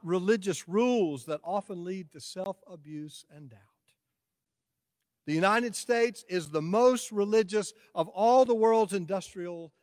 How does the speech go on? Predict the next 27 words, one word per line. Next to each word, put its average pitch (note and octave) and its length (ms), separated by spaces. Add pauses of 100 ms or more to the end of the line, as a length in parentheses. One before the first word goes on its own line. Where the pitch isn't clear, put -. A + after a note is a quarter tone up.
(100)
industrialized D#3+ 840
societies, - 840 (240)
but F3+ 140
there G#3+ 180
is F#3 260
ample G#3 560
evidence C3 760 (540)
various A#3 640
measures F#3 500
of C#3 280
health B3 380 (200)
and D3+ 180
happiness E3 720 (220)
that E3 140
our G3+ 320
religiosity F#3+ 1200 (300)
may G#3 300
be D3+ 240
failing A3+ 580 (220)
us. - 340 (1300)
And C3+ 120
religion D3 640
never F3 340
has G#3 420
been A#2+ 380
the A#2+ 160
answer, A#2 380